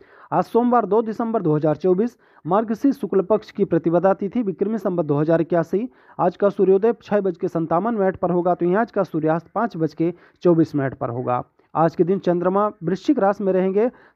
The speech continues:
शाम तीन बज के पैंतालीस मिनट तक, उसके बाद धनु राशि में प्रवेश कर जाएंगे। बात करते हैं मुहूर्तों की, तो ब्रह्म मुहूर्त रहेगा पाँच बज के नौ मिनट से सुबह छः बज के तीन मिनट तक। अभिजीत मुहूर्त रहेगा ग्यारह बज के पचास मिनट से बारह बज के बत्तीस मिनट तक।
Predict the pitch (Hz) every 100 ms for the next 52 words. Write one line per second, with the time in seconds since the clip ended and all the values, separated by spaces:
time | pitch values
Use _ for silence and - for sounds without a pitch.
0 | - 196 220 - 254 202 - 196 165 160
1 | 175 247 202 180 180 196 196 180 - 202
2 | 175 160 151 233 175 156 170 147 135 135
3 | 135 139 135 127 127 123 127 135 _ _
4 | 147 196 - 226 220 208 202 180 185 151
5 | 170 220 269 _ _ 156 156 233 254 247
6 | 240 196 214 214 180 202 165 170 175 156
7 | 185 190 196 - 226 - 170 170 175 156
8 | 147 147 - 180 185 185 185 226 - _
9 | - 165 180 269 226 226 220 196 202 190
10 | 190 185 160 156 147 190 208 202 190 185
11 | 160 147 151 147 147 143 - 180 196 180
12 | 170 220